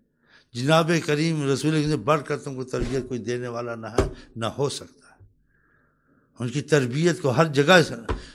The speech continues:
رکھنا چاہیے، فوج ہو، عوام ہو، سول ہو، کچھ ہو،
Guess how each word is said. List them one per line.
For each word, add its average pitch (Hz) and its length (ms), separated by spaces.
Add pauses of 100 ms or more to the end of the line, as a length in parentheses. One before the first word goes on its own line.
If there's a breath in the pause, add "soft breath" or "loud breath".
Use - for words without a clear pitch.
(1040 loud breath)
رکھنا 131 320
چاہیے، 117 360
فوج 120 460
ہو، 98 680 (160)
عوام 117 480
ہو، 101 480
سول 120 440
ہو، 98 400
کچھ - 340
ہو، 98 220